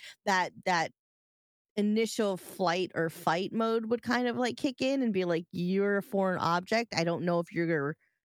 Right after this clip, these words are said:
if you're a predator or if you're friendly. And let's, let's be realistic here.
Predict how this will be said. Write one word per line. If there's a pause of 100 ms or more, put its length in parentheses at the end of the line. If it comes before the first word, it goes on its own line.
(380)
if
you're
a
predator
or
if
you're
friendly.
And
let's, (100)
let's
be
realistic
here.